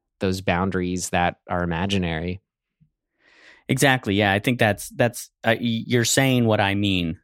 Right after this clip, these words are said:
Speaker 2: <laughs>
Speaker 1: <laughs>
Speaker 2: You know, in that when we as a, as a thing that exists in nature and, uh, is not separate from it, when we decide that we are separate or think that we are,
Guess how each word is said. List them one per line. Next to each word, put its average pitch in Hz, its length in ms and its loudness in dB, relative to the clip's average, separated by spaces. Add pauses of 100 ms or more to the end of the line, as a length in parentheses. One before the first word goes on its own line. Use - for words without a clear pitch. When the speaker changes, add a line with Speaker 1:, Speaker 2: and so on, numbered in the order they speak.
(100)
Speaker 2:
<laughs> - 380 -6
Speaker 1:
<laughs> 160 480 2 (240)
Speaker 2:
You 135 100 2
know, 127 180 2
in 131 240 0
that 117 280 2
when 123 520 0
we 110 340 2
as 98 400 2 (100)
a, 90 380 2 (260)
as 104 200 2
a 95 100 2
thing 107 320 0
that 95 140 2
exists 95 500 -2
in 90 200 0
nature 87 520 0
and, 85 420 -2 (800)
uh, 80 480 2 (380)
is 95 240 0
not 101 280 4
separate - 500 -2
from 71 260 -4
it, 71 180 -4 (240)
when 110 320 2
we 113 320 0 (320)
decide 113 760 2
that 92 200 0
we 85 160 0
are 104 300 2
separate - 580 -4
or 82 140 -2
think 110 400 -4
that - 180 -2
we 80 160 -2
are, 53 300 -4